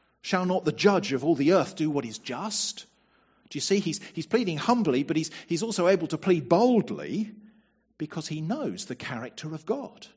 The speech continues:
He knows that God is just and so will not sweep away the righteous with the wicked. And so he appeals to God's justice, the justice he knows is there.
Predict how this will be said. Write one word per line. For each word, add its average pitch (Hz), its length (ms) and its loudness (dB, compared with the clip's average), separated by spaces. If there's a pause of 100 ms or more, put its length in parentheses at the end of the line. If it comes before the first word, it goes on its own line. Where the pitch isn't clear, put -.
(640)
He 175 120 -6
knows 233 380 0
that 147 160 -2
God 151 180 0
is 135 160 -4
just - 600 0 (180)
and 160 100 -2
so 185 160 2
will 208 200 2
not 269 340 0
sweep 160 320 -2
away 107 300 -6
the 98 80 -10
righteous 92 520 -12
with - 80 -20
the - 80 -16
wicked. - 400 -20 (1080)
And - 100 -10
so 175 120 -2
he 185 120 2
appeals 214 460 -2
to 165 120 -4
God's 147 300 -10
justice, - 540 -4
the 135 60 -14
justice - 380 -6
he 160 80 -8
knows 196 320 -4
is 135 160 -10
there. - 400 -10